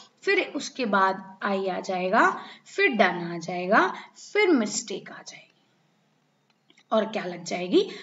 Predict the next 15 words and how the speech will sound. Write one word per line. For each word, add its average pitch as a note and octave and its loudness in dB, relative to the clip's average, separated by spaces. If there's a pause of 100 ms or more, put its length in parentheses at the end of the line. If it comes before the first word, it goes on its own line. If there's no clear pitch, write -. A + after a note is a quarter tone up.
(100)
Full F#3 -12
stop। - -16 (340)
तो D#4 2
बस F4 8
आप D#4+ 0
rule E4+ 4
देखते G3+ -2
रहिए F4 4
और B3+ 4
साथ D4+ 2
साथ - -4
note G#3 -4
down D4+ -8
करते - -6
रहिए, - -20